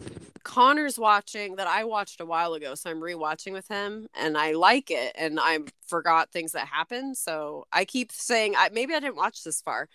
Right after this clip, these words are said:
And then something will happen, and I'm like, "Oh, I kinda remember this." Um,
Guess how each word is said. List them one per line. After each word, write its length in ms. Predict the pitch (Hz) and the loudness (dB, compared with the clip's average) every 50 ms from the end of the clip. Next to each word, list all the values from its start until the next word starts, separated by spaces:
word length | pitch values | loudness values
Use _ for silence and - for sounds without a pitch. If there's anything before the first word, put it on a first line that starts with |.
| - - - _ | -20 -20 -8 _
And 160 | - 185 196 | -2 0 0
then 140 | 208 190 190 | 0 0 0
something 260 | 196 - 208 196 185 | 0 0 0 0 0
will 120 | 185 185 190 | 0 0 2
happen, 260 | 202 190 180 - 196 | 4 4 2 2 0
and 80 | 202 202 | -4 -4
I'm 80 | 190 | -4
like, 180 | 196 185 - _ - | -4 -6 -8 _ -12
"Oh, 200 | 311 330 311 220 - | -10 -8 -8 -8 -8
I 60 | - | -10
kinda 200 | - - 302 294 | -10 -8 -8 -8
remember 240 | 190 156 147 - - | -6 -8 -8 -8 -6
this." 240 | - 156 180 - - - - - - - - - | -6 -6 -6 -6 -8 -10 -14 -18 -16 -18 -2 4
Um, 460 | - 214 214 196 185 180 160 160 175 | 8 10 10 10 10 8 6 2 -2